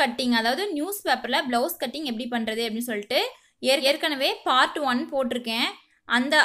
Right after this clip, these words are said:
அந்த வீடியோல பாத்தீங்கன்னா, ஆ, பிளவுஸோட பேக்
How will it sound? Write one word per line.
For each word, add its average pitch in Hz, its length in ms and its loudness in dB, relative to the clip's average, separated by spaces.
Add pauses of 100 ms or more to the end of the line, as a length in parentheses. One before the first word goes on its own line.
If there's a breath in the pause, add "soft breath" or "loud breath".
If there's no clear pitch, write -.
(120)
அந்த 254 180 2 (100)
வீடியோல 330 300 2 (100)
பாத்தீங்கன்னா, 247 460 0 (480)
ஆ, 240 80 0 (500)
பிளவுஸோட 285 540 4 (220)
பேக் 240 280 6